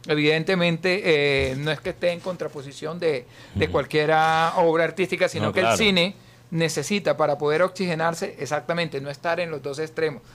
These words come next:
Speaker 1: Tiene que estar llenada toda la escala, toda la escala entre ese blanco y ese negro con todos los grises de
Speaker 2: Exacto.
Speaker 1: por medio.
Speaker 2: Esos extremos también tienen su valor, ¿no?
Speaker 1: Tienen
Speaker 2: Es,
Speaker 1: su
Speaker 2: no es
Speaker 1: valor,
Speaker 2: para
Speaker 1: claro.
Speaker 2: minimizarlo.
Speaker 1: Claro, porque Dago es un referente.
Speaker 2: Sí.
Speaker 1: O sea, uno debería, como productor, y yo lo,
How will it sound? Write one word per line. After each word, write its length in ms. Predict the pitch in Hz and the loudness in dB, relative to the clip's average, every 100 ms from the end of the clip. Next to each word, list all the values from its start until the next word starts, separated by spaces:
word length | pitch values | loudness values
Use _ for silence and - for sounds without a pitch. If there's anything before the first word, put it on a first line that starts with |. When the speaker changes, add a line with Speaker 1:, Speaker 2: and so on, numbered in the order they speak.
| - - | -20 0
Speaker 1:
Tiene 180 | 160 | 0
que 60 | 170 | 0
estar 260 | 160 175 170 | 2 0 2
llenada 460 | 180 180 185 185 | 2 4 4 2
toda 400 | 202 208 214 208 | 2 4 6 4
la 80 | 202 | 4
escala, 520 | 165 - 180 180 180 - | 0 0 2 2 0 2
toda 220 | 170 180 | 2 4
la 60 | |
escala 360 | 170 - 170 180 | 0 0 -2 0
entre 280 | 180 170 160 | -4 -2 -2
ese 160 | 156 175 | 0 -2
blanco 360 | 180 175 185 | 0 0 -2
y 80 | 170 | -4
ese 180 | 170 170 | -4 -2
negro 320 | 170 170 131 | -2 -4 -6
con 140 | 160 | -8
todos 240 | - 165 165 | 0 0 0
los 160 | 156 | -2
grises 220 | 139 - - | -4 -6 -2
de 140 | 156 | 2
Speaker 2:
Exacto. 220 | 135 147 | 2 2
Speaker 1:
por 80 | 92 | -2
medio. 260 | 190 165 110 | -2 -4 -2
Speaker 2:
Esos 240 | 123 143 156 | -2 0 0
extremos 400 | 151 143 156 139 | 2 2 2 -2
también 300 | 120 123 131 | -2 0 0
tienen 260 | 131 131 117 | 0 0 -2
su 160 | 110 | 0
valor, 340 | 101 95 120 95 | 0 2 0 0
¿no? 80 | |
Speaker 1:
Tienen 200 | 123 156 | 0 0
Speaker 2:
Es, 60 | 175 | 0
Speaker 1:
su 60 | 170 | 2
Speaker 2:
no 60 | |
es 40 | 151 | 2
Speaker 1:
valor, 160 | 143 156 | 4 4
Speaker 2:
para 180 | 123 113 | 4 2
Speaker 1:
claro. 320 | 143 180 170 | 4 4 2
Speaker 2:
minimizarlo. 460 | 117 104 98 131 147 | 0 -4 0 2 4
Speaker 1:
Claro, 180 | 214 214 | 4 2
porque 180 | 196 | 2
Dago 240 | 160 160 180 | 2 4 2
es 120 | 175 | 0
un 120 | 190 | -2
referente. 640 | 180 180 - 135 208 180 - | 0 -2 -2 0 0 0 -2
Speaker 2:
Sí. 180 | 107 160 | -2 0
Speaker 1:
O 80 | 139 | 0
sea, 180 | 143 | 2
uno 240 | 139 156 190 | 2 2 2
debería, 760 | 196 151 147 208 170 156 - - | 2 2 2 2 2 2 -2 -8
como 220 | 151 143 | -8 -6
productor, 720 | 143 139 135 175 175 147 131 | -4 -4 -4 2 2 2 -2
y 120 | 156 135 | -10 -4
yo 140 | 135 | -2
lo, 360 | 139 151 147 | 0 0 -2